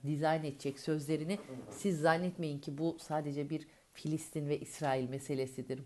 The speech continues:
Bu İran, İran'ın buradaki rolü ortada ve ben açık söyleyeyim yani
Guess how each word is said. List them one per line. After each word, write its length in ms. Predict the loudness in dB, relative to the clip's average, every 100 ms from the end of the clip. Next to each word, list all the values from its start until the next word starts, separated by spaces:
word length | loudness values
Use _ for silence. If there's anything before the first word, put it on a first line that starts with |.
| -4
Bu 160 | -4 -6 -20 _ _ 0
İran, 460 | 2 4 2 -2 -6 -20 -20 _ _ _ _
İran'ın 480 | 2 2 0 -2 -2
buradaki 500 | 0 2 2 -2 0
rolü 360 | 2 4 4 2
ortada 560 | 0 0 0 0 0 0
ve 140 | -2 0
ben 240 | -2 -4 -14 _ _ -20 _ _ -16
açık 260 | -16 -14
söyleyeyim 380 | -6 -4 -4 -4
yani 340 | -4 -4 -6